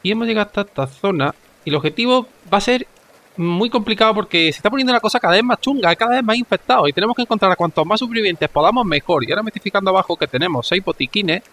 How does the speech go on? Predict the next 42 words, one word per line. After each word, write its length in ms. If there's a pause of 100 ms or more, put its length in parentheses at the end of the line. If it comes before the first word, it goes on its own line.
(380)
Y 80
solo 200
un 100
paquete 360
de 120
comida, 400
es 80
decir, 140
necesitamos 460
encontrar 420
comida 460 (540)
y 120
lootear 400
todo 300
lo 120
que 140
podamos. 680 (100)
A 40
ver, 120
¿en 80
esta 140
casa 220
qué 120
hay? 60 (180)
Hola. 260 (800)
Y 60
tenemos 260
la 80
escopeta 340
puesta, 280
¿eh? 60
Tenemos 260
la 40
escopeta 340
puesta, 240
eso 160
significa 380
que 100
va 60
a 40
haber 240
lío. 420